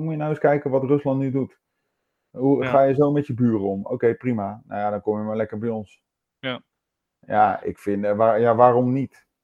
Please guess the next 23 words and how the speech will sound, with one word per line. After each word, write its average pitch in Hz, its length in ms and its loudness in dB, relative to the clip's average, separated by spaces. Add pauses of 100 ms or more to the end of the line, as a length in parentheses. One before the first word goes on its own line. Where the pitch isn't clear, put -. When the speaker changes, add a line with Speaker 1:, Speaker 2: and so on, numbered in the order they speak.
Speaker 1:
Waar, 92 180 -12
ik 104 100 -12
bedoel, 120 160 -4
waarom 120 240 -2
zou 120 160 -2 (100)
Ru-, - 140 -4
waarom 135 300 0
zou, 131 500 -2
eh, - 760 -8
ehm, 120 260 -6 (420)
Oekraïne 131 460 -4
niet 131 220 -4
tot 120 160 -6
de - 80 -4
Europese 123 520 -4
Unie 139 220 -4
kunnen 120 300 -4
toetreden? 98 600 -2 (1600)
Maar - 200 -8
ja, 120 120 -2
Speaker 2:
Ja, 127 120 -2
Speaker 1:
dat, 107 180 -4
eh, 107 80 -2